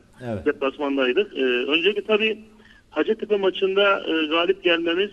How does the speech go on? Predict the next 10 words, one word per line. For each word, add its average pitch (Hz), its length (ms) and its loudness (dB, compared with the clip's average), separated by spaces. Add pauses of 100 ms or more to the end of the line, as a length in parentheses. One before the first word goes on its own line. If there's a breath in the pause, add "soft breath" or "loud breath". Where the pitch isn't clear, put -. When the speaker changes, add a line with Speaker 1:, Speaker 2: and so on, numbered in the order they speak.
(120)
Speaker 2:
e, 147 100 -4 (640)
moral, 165 320 2
motivasyon 156 560 0
açısından, 170 600 -2 (520)
e, 139 280 4
şehrin 156 380 0
buna 185 160 2
çok 185 200 -2
ihtiyacı 131 460 2
vardı. 101 380 -2